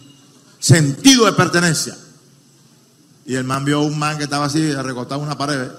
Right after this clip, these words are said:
Dijo, "Epa, esta es la oportunidad para coger y dejar una, una enseñanza a estos hijos de puta.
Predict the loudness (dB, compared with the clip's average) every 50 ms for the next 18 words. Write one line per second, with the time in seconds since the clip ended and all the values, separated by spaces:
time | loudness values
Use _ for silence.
0 | -20 -20 -20 -20 -20 -20 _ _ _ _ _ _ _ _ _ -10 -8 -8 -8 -8
1 | -10 -10 -10 -10 -8 -8 -10 -12 -12 -12 -18 -20 -12 -8 -6 -6 -6 -6 -6 -8
2 | -8 -8 -8 -6 -6 -8 -8 -8 -10 -10 -10 -8 -8 -6 -6 -6 -6 -6 -6 -6
3 | -6 -6 -6 -6 -8 -8 -8 -10 -14 -20 -20 -20 -20 _ _ _ -12 -10 -8 -8
4 | -8 -8 -8 -6 -6 -6 -6 -6 -6 -4 -4 -4 -4 -4 -6 -6 -6 -6 -8 -8
5 | -10 -16